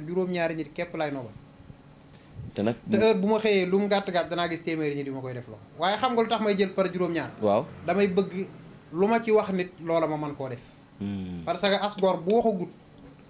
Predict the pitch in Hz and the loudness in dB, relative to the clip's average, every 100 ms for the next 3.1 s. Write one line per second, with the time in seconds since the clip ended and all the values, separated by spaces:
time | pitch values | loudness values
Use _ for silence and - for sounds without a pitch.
0 | - 165 170 165 165 165 147 143 - 123 | -2 0 0 0 0 0 -2 -4 -6 -16
1 | - - 160 185 190 190 220 196 170 165 | -16 -6 0 2 2 0 2 2 2 0
2 | 160 151 143 127 123 107 - - - 85 | -2 -4 -4 -6 -8 -12 -20 -20 -6 -4
3 | 78 | -4